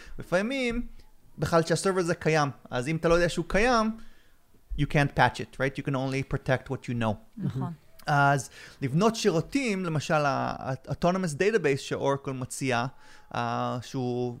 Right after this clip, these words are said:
Speaker 1: גם revolutionary לגמרי, זה database שפתאום secures itself, patches itself, configures itself, backs itself up, tunes itself, כל הדברים שהאח-, האחרים היו צריכים לעשות, either on premise או בעננים אחרים,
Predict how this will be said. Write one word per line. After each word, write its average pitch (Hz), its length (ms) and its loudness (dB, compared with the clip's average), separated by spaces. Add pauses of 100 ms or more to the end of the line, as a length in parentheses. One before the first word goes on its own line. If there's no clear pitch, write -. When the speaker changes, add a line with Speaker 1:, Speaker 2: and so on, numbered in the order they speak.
(120)
Speaker 1:
גם 160 400 2
revolutionary 160 580 0
לגמרי, 165 440 -2
זה 127 200 -2
database 165 580 2
שפתאום 151 640 -2 (440)
secures - 460 2
itself, 139 600 2 (960)
patches 160 320 4 (100)
itself, 135 320 2 (380)
configures 151 600 0
itself, 131 460 0 (380)
backs 165 280 4
itself 143 540 2
up, 123 320 -2 (300)
tunes 165 280 2
itself, 131 440 0 (440)
כל 214 180 8
הדברים 190 500 4
שהאח-, - 340 0
האחרים 151 640 -2
היו 165 120 2
צריכים 175 260 -4
לעשות, 170 320 0
either 135 320 0
on 175 260 2
premise 175 440 2
או 156 160 4
בעננים 143 480 0
אחרים, 214 540 -2